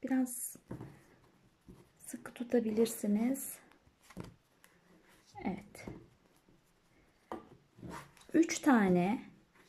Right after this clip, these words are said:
yuvaya dörder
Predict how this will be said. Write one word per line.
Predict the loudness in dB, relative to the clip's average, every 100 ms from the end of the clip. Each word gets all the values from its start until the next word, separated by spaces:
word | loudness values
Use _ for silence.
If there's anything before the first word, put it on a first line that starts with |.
| _ _ _
yuvaya | 2 6 8 6 4 2 -2 -4 -16 _ _ _ _ _ _ _ _ _ -18 -16 -18 -20 _ _ _ _ _ _ -20 _ _ -20 -20 _ -18 -18 -12 4
dörder | 6 6 6 4 4 -2